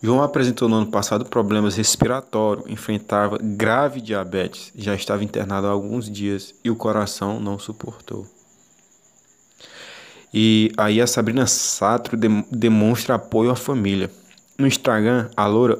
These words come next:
uma das comandantes do Hoje em Dia, na Record T V, recebeu o apoio de amigos e colegas de emissora.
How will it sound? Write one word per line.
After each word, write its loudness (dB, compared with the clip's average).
uma 4
das 0
comandantes -2
do -6
Hoje 2
em 0
Dia, -2
na -2
Record -2
T -2
V, 0
recebeu 0
o 6
apoio 0
de -8
amigos 0
e -2
colegas 0
de -4
emissora. -2